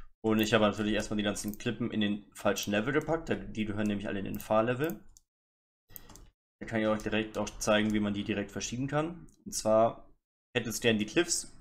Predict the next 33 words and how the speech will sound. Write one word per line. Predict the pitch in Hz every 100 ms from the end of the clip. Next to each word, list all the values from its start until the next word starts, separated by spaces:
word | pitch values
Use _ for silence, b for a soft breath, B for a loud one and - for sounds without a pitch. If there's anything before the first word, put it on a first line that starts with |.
| -
die | 107
sind | 104
momentan | 104 101 107 101
im | 95
Persistent | - 139 - 120
Level, | 110 104
in | 104 101
den | 95
Fahrlevel | - 139 147 135
ge-, | 131 - 110 110
äh, |
gezogen. | 110 - 117 113 123 - - - _ _ _ _
Dazu | 110 113 120
gehen | 104 107
wir | 104
einfach | 110
in | 101
den | 95
Fahrlevel | 104 95 98
rein | 127 156
mit | 143
Doppelklick. | 95 135 135 127 127 - - - - _ _ _ 107
Man | 107
sieht | 110 107
daran, | 117 117 120 110
dass | 110 -
der | 107
Level | 107 110
aktiv | 95 - 123
ist, | 117 107
wenn | 101 101
die, | 101 101
ähm, | 98 - 95 95 92 95